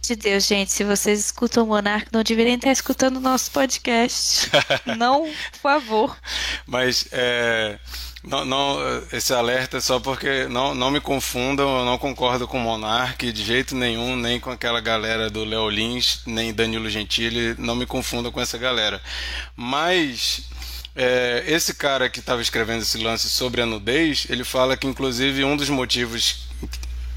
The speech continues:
Speaker 2: opinião dele, tá, gente? Depois eu posso até pesquisar o nome do jornalista, que eu não lembro agora, eu não anotei, que isso eu lembrei agora dessa, dessa reportagem, desse, desse texto.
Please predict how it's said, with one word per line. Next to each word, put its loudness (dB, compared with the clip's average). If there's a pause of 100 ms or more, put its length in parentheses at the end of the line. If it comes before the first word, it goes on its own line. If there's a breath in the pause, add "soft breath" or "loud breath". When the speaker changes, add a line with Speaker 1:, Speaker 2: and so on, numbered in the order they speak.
(160)
Speaker 2:
opinião -2
dele, 0
tá, 0
gente? -4
Depois -4
eu -2
posso -4
até -2
pesquisar 0
o 0
nome -2
do -8
jornalista, -2
que -8
eu -4
não -4
lembro -2
agora, -2
eu 0
não 0
anotei, 0
que -4
isso -2
eu -2
lembrei 0
agora 0
dessa, -2 (120)
dessa -2
reportagem, -4 (920 loud breath)
desse, -2
desse -4
texto. -2